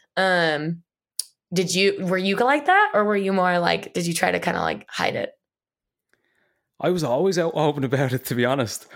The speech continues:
Speaker 2: but I've never been on a pump. So a pump is obviously more visible than
Speaker 1: Mm-hmm.
Speaker 2: M D I or insulin pens. So sometimes it might come up, let's say first date or a night out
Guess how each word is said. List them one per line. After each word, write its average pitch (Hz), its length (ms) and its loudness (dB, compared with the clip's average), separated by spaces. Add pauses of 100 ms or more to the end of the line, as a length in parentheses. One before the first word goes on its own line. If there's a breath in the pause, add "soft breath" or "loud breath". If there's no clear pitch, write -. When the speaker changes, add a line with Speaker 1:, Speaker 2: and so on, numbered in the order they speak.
(100)
Speaker 2:
but 131 100 2
I've 151 260 4
never 135 300 0
been 120 680 -2 (1800 soft breath)
on 117 160 0
a 101 40 -4
pump. 127 420 -2 (100)
So 113 240 0
a 101 40 -4
pump 156 280 -4
is 127 60 -2
obviously 107 460 -4 (1120)
more 104 640 -2
visible 107 680 -2
than 95 420 -4
Speaker 1:
Mm-hmm. 170 540 -4 (380)
Speaker 2:
M 110 180 -2
D 107 120 0
I 107 160 2
or 104 100 0
insulin 110 360 -2
pens. 98 480 -4 (760)
So 120 440 0 (640)
sometimes 143 580 0
it - 120 -8
might 117 320 -2 (140)
come 110 340 -2
up, 139 200 -4
let's 110 180 -10
say 95 160 -8
first 92 360 -10
date 98 280 -4
or 92 120 -4
a 87 40 -4
night 95 240 -4
out 101 200 -4